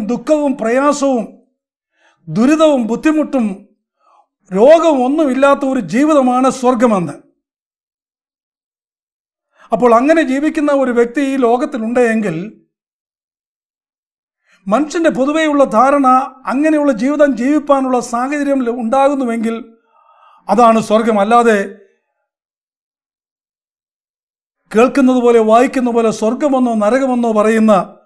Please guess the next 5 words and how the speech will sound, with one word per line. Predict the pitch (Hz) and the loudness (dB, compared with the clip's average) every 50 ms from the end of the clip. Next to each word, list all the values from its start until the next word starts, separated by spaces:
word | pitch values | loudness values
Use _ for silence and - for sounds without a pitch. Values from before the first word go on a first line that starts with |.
| _ _ _ _ _ _ _ _ _ _ _ | _ _ _ _ _ _ _ _ _ _ _
ഒരു | 196 190 220 233 226 | -4 -2 -2 -2 -2
കാര്യമില്ല | - 190 202 233 247 262 240 226 226 240 254 254 247 | -2 0 2 2 4 2 2 0 0 2 2 2 2
എന്ന് | 233 226 220 | 2 0 0
പറയുന്ന | 202 214 214 220 214 202 202 | 0 0 0 0 -2 -2 -2
ആളുകളുണ്ടായിരിക്കാം. | 196 202 196 185 185 180 175 170 165 156 151 - 143 123 | -2 -2 -2 -4 -4 -2 -2 -2 -2 -4 -8 -12 -16 -18